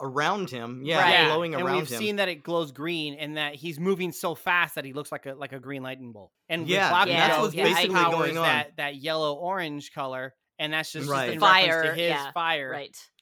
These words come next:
Speaker 3: and how
Speaker 2: Yep.
Speaker 3: he's
Speaker 1: Yeah.
Speaker 3: moving fast like that too. So you see the
Speaker 2: Right.
Speaker 3: yellow streak and the green streak, and that's
Speaker 2: Yep.
Speaker 3: just, you know.
Speaker 1: Yeah.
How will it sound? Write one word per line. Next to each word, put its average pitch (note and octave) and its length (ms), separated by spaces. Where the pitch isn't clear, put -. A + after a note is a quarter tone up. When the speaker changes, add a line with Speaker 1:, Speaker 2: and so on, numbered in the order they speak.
Speaker 3:
and D#3+ 180
how D3+ 180
Speaker 2:
Yep. D#3 160
Speaker 3:
he's C#3 120
Speaker 1:
Yeah. B2+ 260
Speaker 3:
moving D3 220
fast C#3+ 300
like C#3 160
that C3+ 180
too. E3+ 220
So - 120
you D3+ 120
see D#3 180
the D3 60
Speaker 2:
Right. D3+ 160
Speaker 3:
yellow D#3+ 260
streak D#3+ 460
and C#3 120
the C3+ 40
green D#3 320
streak, C3+ 340
and C3+ 100
that's C#3+ 200
Speaker 2:
Yep. F3+ 100
Speaker 3:
just, C#3 220
you C#3 80
know. B2 240
Speaker 1:
Yeah. B2+ 400